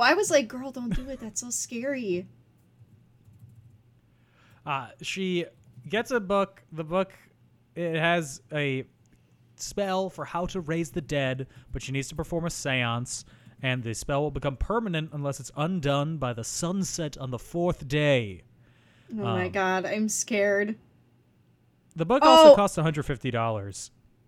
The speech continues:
Speaker 1: Okay, pause. I was Googling Queen
Speaker 2: Mm-hmm.
Speaker 1: Latifah. I was thinking of the movie Just Right, in which she is holding a basketball on the cover of the film.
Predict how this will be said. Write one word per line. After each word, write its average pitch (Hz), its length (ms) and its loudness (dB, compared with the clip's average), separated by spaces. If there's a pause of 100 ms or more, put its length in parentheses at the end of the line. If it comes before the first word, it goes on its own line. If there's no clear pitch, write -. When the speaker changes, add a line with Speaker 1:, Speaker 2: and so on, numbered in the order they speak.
(180)
Speaker 1:
Okay, 254 220 6
pause. 226 480 4
I 214 120 4
was 220 140 2
Googling 247 420 -2
Queen 233 160 -4
Speaker 2:
Mm-hmm. 214 380 -2
Speaker 1:
Latifah. 185 120 0
I 202 180 0
was 269 180 -4
thinking 285 320 -2
of 240 100 -2
the 254 80 -4
movie 214 400 0
Just 190 460 0
Right, 185 560 0
in 208 180 2
which 196 160 -2
she - 260 -2
is 185 120 0
holding 240 420 -4
a 220 80 0
basketball 196 760 2
on 190 220 0
the 175 80 -2
cover 202 420 -2
of 170 160 -8
the 175 80 -6
film. 170 480 -6